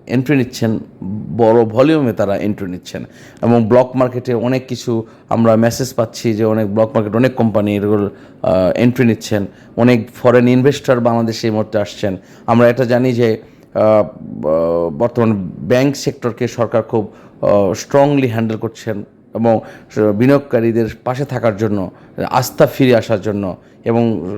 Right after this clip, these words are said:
বর্তমান বাংলাদেশের অর্থ উপদেষ্টা সালাউদ্দিন আহমেদ, বাংলাদেশ ব্যাংকের গভর্নর স্পষ্ট বার্তা দিয়েছেন যে কোনো আমানতদারের টাকা হারিয়ে যাবে না। আহ, এবং, আহ, যে সমস্ত দুর্বল ব্যাংক রয়েছে সে সমস্ত দুর্বল ব্যাংককে আপনার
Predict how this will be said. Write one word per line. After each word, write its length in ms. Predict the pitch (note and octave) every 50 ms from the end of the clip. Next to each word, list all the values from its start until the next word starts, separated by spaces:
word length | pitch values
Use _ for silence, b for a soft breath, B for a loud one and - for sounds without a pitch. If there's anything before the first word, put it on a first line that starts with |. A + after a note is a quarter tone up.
| D#2+ B1+ B1+ A#1+ B1+ F2 G2+ G2 E2 - - A1 A#1
বর্তমান 460 | D#2 A2 A2 G#2 - - A2+ A2 A2
বাংলাদেশের 460 | G#2+ G#2+ G#2+ G#2+ G#2+ G2+ - - G#2+ G2 E2 B B B B B
অর্থ 240 | - C3+ - - D#3
উপদেষ্টা 420 | C3+ C3+ A2+ A2 - - - A2
সালাউদ্দিন 360 | G2 - A2+ A2 G#2+ G2+ G#2+
আহমেদ, 340 | G#2+ G#2+ G#2+ G#2+ G#2 G2+ F#2
বাংলাদেশ 320 | F2 - - G#2+ G#2 G#2+ G#2
ব্যাংকের 260 | G#2 G2+ - A2+ G2
গভর্নর 460 | F#2 G2+ G#2 G2+ G#2+ G#2+ G#2 G2 F2+ - B B B B -
স্পষ্ট 500 | A#2+ - - - D#3+ E3 - - - -
বার্তা 280 | C3 A2 G#2 - - A2
দিয়েছেন 340 | G2+ G#2 G2 - - G#2+ G2
যে 120 | F#2 G#2
কোনো 260 | - - A2 A2 G#2+
আমানতদারের 540 | F#2+ D2 G#2+ A2+ G#2+ G#2+ G2+ F#2+ G#2 G2 F#2 -
টাকা 240 | G#2 G2 - G#2
হারিয়ে 240 | F#2+ G2+ G2 F#2+ F#2+
যাবে 240 | F2+ F2+ E2+ D#2 C#2+
না। 80 | - -
আহ, 500 | - - - - - - - - - G2
এবং, 400 | G#2 G2 A#2+ B2+ A#2+ A2+ A2 - B B B B B B
আহ, 420 | - G#2+ G#2 G#2 G2+ G2 F#2 - - - - A#2 B2
যে 160 | A#2+ A#2 C3+
সমস্ত 340 | A#2+ D3 C#3+ B2+ A2+ - A#2+
দুর্বল 300 | A2+ B2 A#2 B2+ B2+ B2
ব্যাংক 240 | A#2+ B2 A#2+ A#2 A2
রয়েছে 260 | A#2 A#2 A2+ - A#2
সে 120 | - A#2+
সমস্ত 220 | A2+ - B2+ A2+ G#2+
দুর্বল 180 | A2+ A2 A2
ব্যাংককে 280 | G#2+ A2 G#2 - - A2
আপনার 320 | G#2+ G#2 A2 G#2+ G2+ F#2+